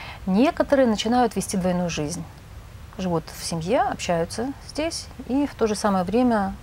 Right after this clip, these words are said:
э, ещё или посещают, или ездят, э, посещают другую семью. То есть живут на две семьи. У человека получается две семьи. Эм,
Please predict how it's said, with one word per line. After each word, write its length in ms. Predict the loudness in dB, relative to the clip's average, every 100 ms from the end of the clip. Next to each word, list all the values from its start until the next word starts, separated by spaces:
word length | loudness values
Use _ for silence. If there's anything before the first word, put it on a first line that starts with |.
| -6
э, 180 | -4 -2
ещё 400 | -2 0 0 0 -6 -14 -8
или 260 | -4 -4 -6
посещают, 540 | -8 -6 0 2 2 0
или 80 | -2 -2
ездят, 240 | -2 -4 -8 -12 -14 -16 -14 -14
э, 40 | -14 -14 -10 -6
посещают 360 | -6 -2 0
другую 240 | 2 2 0
семью. 240 | -2 0
То 100 | 4
есть 100 | 4
живут 180 | 4 4
на 80 | 4
две 120 | 4
семьи. 360 | 2 0 -2 -4
У 40 |
человека 260 | -4 -4 0
получается 440 | 0 4 2 2 -8 -12 -12 -12 -14 -14 -6
две 220 | 0 0
семьи. 380 | 0 -2 -4 -8 -14 -18 -18 -16 -16 -14 -14 -14 -12 -10 -10 -10 -10 -12 -14 -16 -16 -16 -2
Эм, 500 | 2 6 8 6 4